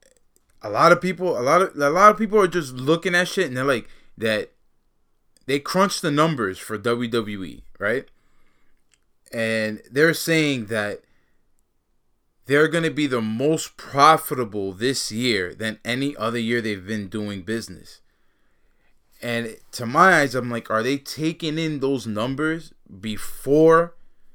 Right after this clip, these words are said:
you know, covid nineteen was running rampant through all this shit? Because right now, like, you have to take out the numbers from,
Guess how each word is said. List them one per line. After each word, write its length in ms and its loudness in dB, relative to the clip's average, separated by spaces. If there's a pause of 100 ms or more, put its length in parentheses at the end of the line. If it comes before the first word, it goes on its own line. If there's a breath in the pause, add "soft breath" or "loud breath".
(680)
you 100 -6
know, 160 -2
covid 460 0
nineteen 800 -4
was 200 -4
running 520 -6
rampant 480 -4
through 180 -2
all 120 2
this 140 -4
shit? 380 -4 (380 soft breath)
Because 360 -2
right 240 0
now, 380 2 (180 soft breath)
like, 220 -2
you 160 -4
have 240 4
to 100 -10
take 300 -2
out 160 2
the 80 2
numbers 480 -2
from, 460 -6